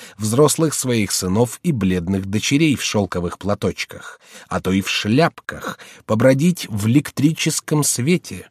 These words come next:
поплевать на асфальт под солнышками. Сии два эдема отображали достойно преображение к свету славного русского городка. В описываемый день трубачи одиноко в саду трубили свои марши,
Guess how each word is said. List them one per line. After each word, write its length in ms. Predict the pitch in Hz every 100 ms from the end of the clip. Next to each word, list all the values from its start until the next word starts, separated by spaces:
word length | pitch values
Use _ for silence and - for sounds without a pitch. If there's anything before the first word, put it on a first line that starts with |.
| _ - -
поплевать 460 | - 110 120 113 95
на 100 | 95
асфальт 380 | 90 - 95 -
под 200 | 85 -
солнышками. 840 | - 147 117 80 - 78 69 65 _ _ _ _ - -
Сии 300 | - 117 101
два 300 | 92 98 90
эдема 440 | 82 98 107 78 69 -
отображали 600 | - 131 151 151 131 156 143
достойно 600 | 120 - - 131 135 120
преображение 800 | 143 143 135 120 117 113 92
к 80 | 82
свету 580 | - 87 117 120 135 127
славного 640 | - - 131 143 156 147 135
русского 520 | 90 - - 87 87
городка. 580 | 95 90 87 - - - _ _ _ _ _ _ _ _ -
В 100 | 85
описываемый 720 | 117 190 - 175 170 156 147
день 420 | 120 113 160 131
трубачи 500 | 95 101 104 104 190 -
одиноко 520 | 110 113 127 147 131
в 60 |
саду 280 | - 107 120
трубили 420 | 117 113 107 98
свои 320 | 87 - 85 80
марши, 580 | 92 127 - 127 135